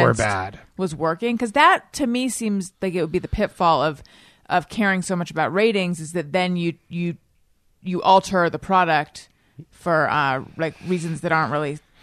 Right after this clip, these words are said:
Speaker 1: Yeah,
Speaker 2: real
Speaker 1: I don't think I
Speaker 2: reasons.
Speaker 1: was, I mean, if somebody had said to me, like, "Hey, this segment isn't working," or, "People hate this," I might have paid more attention. I've learned to do this through, like, the last three years of being in <laughs> really intense therapy,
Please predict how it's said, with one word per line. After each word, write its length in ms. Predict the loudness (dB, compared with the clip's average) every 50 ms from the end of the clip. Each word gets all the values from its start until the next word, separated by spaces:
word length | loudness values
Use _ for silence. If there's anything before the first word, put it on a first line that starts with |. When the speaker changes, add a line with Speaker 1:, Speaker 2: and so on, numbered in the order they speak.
| -20 -20 -20 _ _
Speaker 1:
Yeah, 260 | 4 6 8 8 8 8
Speaker 2:
real 80 | 8
Speaker 1:
I 80 | 8 8
don't 160 | 8 8 8
think 160 | 8 8 8
I 80 | 8 8
Speaker 2:
reasons. 280 | 8 8 6 4 2 -4
Speaker 1:
was, 680 | -10 -18 -20 -20 -20 _ -20 _ _ _ _ -2 4
I 100 | 4 4
mean, 140 | 4 4 2
if 80 | 2
somebody 320 | 4 4 4 4 6 4 4
had 100 | 4 4
said 140 | 4 4 4
to 80 | 4
me, 100 | 4 4
like, 220 | 4 4 4 4 4
"Hey, 260 | 4 6 8 8 8
this 180 | 8 6 6
segment 380 | 4 4 4 4 4 4 2 2
isn't 180 | 4 2 2 2
working," 380 | 4 4 4 4 2 2 2
or, 80 | 2 4
"People 240 | 6 6 6 8 8
hate 180 | 8 8 6
this," 200 | 6 4 4 4
I 80 | 4 4
might 240 | 4 4 4 6 4
have 180 | 4 2 -2 _ _ _ _ _ _ _ 6
paid 200 | 6 8 8 6
more 160 | 6 4 4
attention. 380 | 4 4 4 2 2 0 -4 -10 _ -2
I've 240 | 2 2 2 2 -2 _ _ -6 0
learned 380 | 6 8 8 10 8 8 4
to 80 | 0 -2
do 180 | 2 4 4 6
this 300 | 6 6 4 4 0 -2
through, 320 | 0 2 4 4 4 4
like, 280 | 4 4 4 4 2 -2 -20
the 260 | -18 -8 0 2 2
last 380 | 4 6 6 4 4 2 -2 -4
three 220 | -2 0 2 2
years 320 | 4 4 4 4 4 2
of 100 | 0 -2
being 180 | 0 0 0 0
in 100 | 0 -2
<laughs> 100 | 0 2
really 200 | 4 6 6 6
intense 460 | 6 4 2 0 0 0 -2 -2 -4
therapy, 400 | -2 0 0 2 0 0 0 0